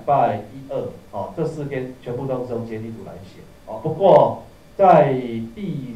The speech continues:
三天吧，礼拜一的时候，哦，我们会教各位，哦，哎，进阶的课程当中会用到功能区块。哦，功能区块教各，各位怎么去应用它。哦，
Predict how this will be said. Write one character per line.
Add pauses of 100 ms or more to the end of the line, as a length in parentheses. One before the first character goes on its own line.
三
天
吧，
礼
拜
一
的
时
候，
哦，
我 (100)
们
会
教
各
位，
哦， (240)
哎， (440)
进
阶
的
课
程
当
中
会
用
到 (240)
功
能
区 (120)
块。 (1080)
哦，
功
能
区
块
教
各， (160)
各
位
怎
么
去
应
用 (140)
它。 (560)
哦，